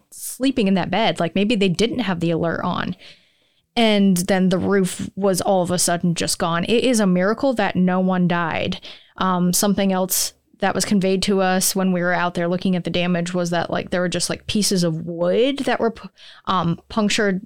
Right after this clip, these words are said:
this guy's truck. This is the same guy who was at the apartment. Um,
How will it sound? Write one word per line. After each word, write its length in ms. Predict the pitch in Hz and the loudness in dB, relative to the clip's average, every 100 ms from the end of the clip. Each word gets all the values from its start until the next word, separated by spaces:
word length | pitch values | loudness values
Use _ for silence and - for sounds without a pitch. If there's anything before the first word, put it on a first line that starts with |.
| _ | _
this 160 | 190 185 | -4 -2
guy's 260 | 180 160 | -2 -2
truck. 360 | - - 185 202 | -2 0 0 0
This 180 | 180 180 | -2 -2
is 100 | 175 | -2
the 80 | 180 | -2
same 300 | - 180 180 | 0 0 2
guy 400 | 175 170 170 165 | 0 0 0 0
who 300 | 175 170 165 _ | 2 0 -2 _
was 240 | 175 180 | -8 -4
at 140 | 170 165 | -4 -2
the 80 | |
apartment. 500 | 165 - 180 - - - - - - | -4 -4 -2 -2 -4 -8 -18 -12 -4
Um, 440 | 185 170 170 | -2 0 0